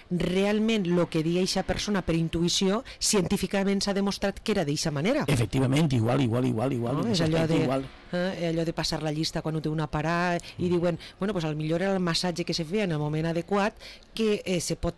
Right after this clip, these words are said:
Speaker 1: testar de que és aixina.
Speaker 2: Sí, sí,
Speaker 1: No és res
Speaker 2: perfecte.
Speaker 1: màgic ni res que ens ha vingut d'una altra
Speaker 2: Perfecte, perfecte, és aixina.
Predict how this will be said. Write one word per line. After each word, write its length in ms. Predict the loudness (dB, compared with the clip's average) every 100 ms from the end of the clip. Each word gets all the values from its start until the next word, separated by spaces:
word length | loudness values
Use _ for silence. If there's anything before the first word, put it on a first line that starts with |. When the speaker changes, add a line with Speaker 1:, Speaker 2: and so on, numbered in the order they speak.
| -4
Speaker 1:
testar 540 | -2 -2 0 0 0 0
de 120 | -2
que 200 | 0 0
és 100 | 0
aixina. 420 | 0 0 0 2
Speaker 2:
Sí, 120 | 2
sí, 100 | 4
Speaker 1:
No 60 | 4
és 60 | 4
res 160 | 2 2
Speaker 2:
perfecte. 80 |
Speaker 1:
màgic 400 | 2 2 2 2
ni 160 | 4 2
res 240 | 2 2
que 60 | 2
ens 100 | 2
ha 40 | 2
vingut 220 | 2 2
d'una 160 | 0
altra 140 | 0 2
Speaker 2:
Perfecte, 400 | 2 2 0 0
perfecte, 400 | 0 -2 -2 -2
és 80 | 0
aixina. 260 | 0 0